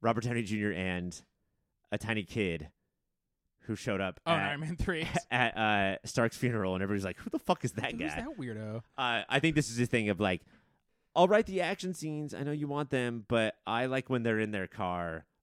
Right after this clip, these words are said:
Speaker 1: bonding and trading quips.
Speaker 2: Is, is it more than two protagonists is more fun than one? Is, could, could you write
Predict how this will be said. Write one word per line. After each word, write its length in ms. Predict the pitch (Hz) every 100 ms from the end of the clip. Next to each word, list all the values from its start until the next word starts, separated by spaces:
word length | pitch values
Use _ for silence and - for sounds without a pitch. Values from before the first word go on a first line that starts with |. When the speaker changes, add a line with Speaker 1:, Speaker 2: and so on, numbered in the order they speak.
| -
Speaker 1:
bonding 680 | 95 107 107 110 104 101 -
and 200 | 95 80
trading 320 | - 87 82
quips. 480 | - 87 - - -
Speaker 2:
Is, 160 | - 175 -
is 140 | 180
it 120 | 170
more 280 | 156 160 170
than 540 | 170 151 139 127 123 117 _ _ _ _ _ _ _ -
two 140 | 180
protagonists 500 | 165 156 143 131 127
is 80 | 127
more 160 | 131 123
fun 160 | 127
than 160 | 117 110
one? 280 | 127 131 120
Is, 400 | 135 139 139 127
could, 360 | - 180 175 -
could 240 | 196 190
you 220 | 180 214
write 400 | 170 151 143 143